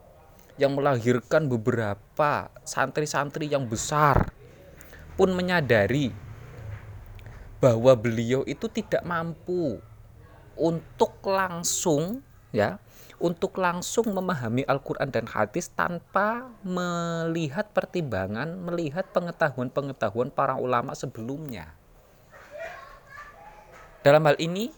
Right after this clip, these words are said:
ini adalah, ini, ini terkait tentang bermadhab. Kenapa kita harus bermadhab? Karena bagaimana kita bisa memahami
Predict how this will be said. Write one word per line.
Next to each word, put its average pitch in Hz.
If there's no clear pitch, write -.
ini 185
adalah, 160
ini, 208
ini 208
terkait -
tentang 180
bermadhab. 139
Kenapa -
kita -
harus 135
bermadhab? 131
Karena 226
bagaimana 156
kita -
bisa 123
memahami 147